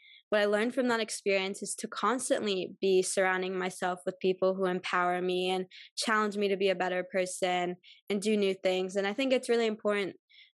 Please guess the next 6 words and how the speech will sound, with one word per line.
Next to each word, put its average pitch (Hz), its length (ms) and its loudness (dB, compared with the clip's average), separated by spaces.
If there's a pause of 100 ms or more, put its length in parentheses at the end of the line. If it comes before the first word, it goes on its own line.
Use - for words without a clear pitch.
for 202 440 4 (420)
s-, - 340 -8
anyone 233 360 2
listening 214 600 0 (140)
to 196 400 0 (460)
reflect 214 580 -2